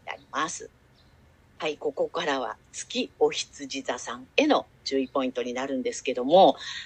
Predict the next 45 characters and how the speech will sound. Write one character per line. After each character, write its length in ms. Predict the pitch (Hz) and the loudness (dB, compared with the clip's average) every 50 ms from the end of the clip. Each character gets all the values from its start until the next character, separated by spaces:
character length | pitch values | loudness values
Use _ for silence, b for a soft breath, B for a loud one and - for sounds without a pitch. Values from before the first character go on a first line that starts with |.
| B _ - | B _ -4
月 440 | - 226 220 - - 370 370 - - | -4 -2 -2 6 8 10 10 10 10
お 160 | 170 160 165 | 8 8 8
羊 580 | 175 - 220 220 202 - 208 202 196 196 202 196 | 8 6 4 2 2 2 0 0 2 4 2 6
座 140 | 175 190 185 | 6 6 6
さ 160 | 180 - 185 | 8 6 6
ん 80 | 180 175 | 6 6
な 100 | 170 170 | 6 6
ん 60 | 165 | 4
で 80 | 139 135 | 4 0
す 80 | - | 2
け 100 | - - | 2 4
ど 140 | - 127 123 | 4 4 2
も、 400 | 143 175 208 226 214 165 139 - B B B B B B - | 4 8 10 10 12 10 8 6 B B B B B B 0
え 160 | 143 143 139 | 2 2 2
ー 40 | - | 2
と 140 | - - 139 | 4 2 4
で 140 | 131 135 123 | 4 4 2
す 80 | - 139 | 4 2
ね、 80 | 139 | 2
こ 100 | - 160 | 4 4
れ 80 | 151 147 | 4 4
月 320 | - - - - - 302 | 4 0 0 6 8 8
の 120 | 311 302 277 | 10 10 10
ま 140 | 269 269 | 10 10
や 160 | 262 262 262 262 | 10 8 6 6
か 140 | 254 233 | 4 2
し 160 | - - 233 - | 2 2 8 10
で、 400 | 262 269 269 240 170 123 - - _ _ _ _ _ _ _ _ _ _ | 12 12 12 10 8 6 2 -4 _ _ _ _ _ _ _ _ _ _
こ 160 | - - 220 285 | -8 0 4 6
ん 100 | 339 359 | 8 8
な 100 | 370 359 | 8 8
人 240 | 339 - - 349 | 6 4 4 6
に 80 | 285 240 | 6 6
見 160 | 202 180 175 | 6 6 4
ら 120 | 185 190 196 | 4 4 4
れ 120 | 175 165 | 4 4
た 140 | - 196 147 | 4 6 6
い 200 | 151 208 220 - | 6 6 6 4
と 220 | - 208 196 196 | 4 4 6 6
い 180 | 214 240 269 240 | 6 8 8 8
う 140 | 196 - - _ _ _ _ _ - | 8 8 4 _ _ _ _ _ 4
欲 240 | 165 175 170 165 - _ _ _ | 6 6 6 6 2 _ _ _
求 320 | - 190 185 180 175 170 | -2 2 4 6 6 6
が 240 | 175 170 160 165 - | 6 4 4 2 2
ね、 220 | 185 240 294 311 | 4 4 4 4